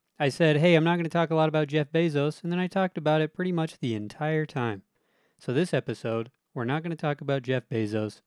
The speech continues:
at all. So see you later, Jeff. That's enough. I wanted to talk a little bit about anime. Here and there, I go through phases where I'll watch, I'm always watching something, you know, everybody's always got a show going on.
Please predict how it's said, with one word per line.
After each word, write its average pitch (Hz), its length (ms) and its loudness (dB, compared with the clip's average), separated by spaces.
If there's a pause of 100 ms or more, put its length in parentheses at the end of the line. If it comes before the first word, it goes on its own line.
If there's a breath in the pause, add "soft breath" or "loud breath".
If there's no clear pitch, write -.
(100)
at 110 160 -2
all. 98 300 -2 (720)
So - 100 -20
see - 160 -6
you 117 100 2
later, 110 280 0
Jeff. 104 340 -8 (180)
That's 113 220 -12
enough. 101 240 -6 (1080)
I - 20 -2
wanted 254 240 4
to 185 60 -8
talk 175 300 4
a 160 40 6
little 143 200 4
bit 113 260 0 (160)
about 113 260 4
anime. 95 400 -4 (1300)
Here 196 180 6
and 208 140 6
there, 190 180 4
I 156 80 6
go 202 140 4
through 208 140 -2
phases 117 520 0 (160)
where 131 140 6
I'll 123 100 8
watch, 127 400 0 (560)
I'm 135 140 -2
always 131 220 4
watching 120 340 4
something, 95 300 -2
you 98 80 -6
know, 101 100 -4
everybody's 110 420 -2
always 110 160 -2
got 113 140 0
a 110 60 -4
show 107 240 -4
going 101 240 -4
on. 101 180 -6